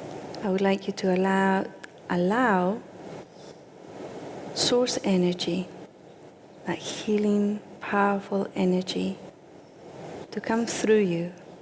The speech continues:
into your physical body, into the individuals, if they allow it, who need healing around you, or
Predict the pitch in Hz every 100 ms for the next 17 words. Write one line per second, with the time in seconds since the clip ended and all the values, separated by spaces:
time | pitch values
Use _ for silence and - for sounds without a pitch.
0 | - - - - - - - - - -
1 | 226 233 - 214 190 - 233 - 208 180
2 | 180 170 175 226 254 - - - - -
3 | - - - - - - - - - -
4 | - - - - - - - - - -
5 | - - - - - - - - 113 -
6 | - - - - - - - - - 202
7 | 196 196 190 190 185 196 196 196 190 190
8 | 190 - - - - 180 - 202 190 185
9 | 180 180 180 - - 190 185 - - 262
10 | 208 185 180 180 180 180 185 180 175 175
11 | 175